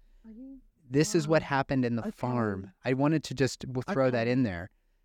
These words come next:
Speaker 2: It was the biggest discouragement. It was like, "I don't want anything to do with it anymore." Fortunately, my, one of my best friends, Sarah, who made the, the course with me, she is a farm midwife. And I, I was
Speaker 1: Oh.
Speaker 2: not, I was saving my anger and frustration in order to hold space for her to make some very hard decisions.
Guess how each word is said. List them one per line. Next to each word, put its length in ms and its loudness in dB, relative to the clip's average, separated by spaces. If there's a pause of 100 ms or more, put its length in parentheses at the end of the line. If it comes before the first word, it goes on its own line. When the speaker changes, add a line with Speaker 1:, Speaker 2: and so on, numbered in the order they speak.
(760)
Speaker 2:
It 160 2
was 180 2
the 220 2 (100)
biggest 440 4
discouragement. 680 0
It 80 -2
was 140 0
like, 240 0
"I 80 0
don't 120 4
want 160 -2 (120)
anything 420 2
to 80 2
do 140 0
with 160 -2
it 80 -2
anymore." 420 -2
Fortunately, 500 0
my, 180 0 (180)
one 140 2
of 60 4
my 100 0
best 260 0
friends, 240 -2
Sarah, 320 0
who 80 -2
made 180 0
the, 80 -4 (140)
the 120 -2
course 340 0
with 180 -4
me, 240 -4 (320)
she 360 0
is 260 2
a 60 2
farm 300 2
midwife. 500 -2 (500)
And 180 0
I, 240 2
I 160 4
was 360 -2
Speaker 1:
Oh. 40 -20 (260)
Speaker 2:
not, 200 0
I 100 2
was 140 2
saving 500 2
my 140 2
anger 420 0
and 100 -2
frustration 800 -2
in 140 0
order 160 2
to 80 -2
hold 220 0
space 300 -2
for 120 -4
her 260 0
to 140 -4
make 180 -2
some 160 -2
very 240 2
hard 200 -2
decisions. 580 -2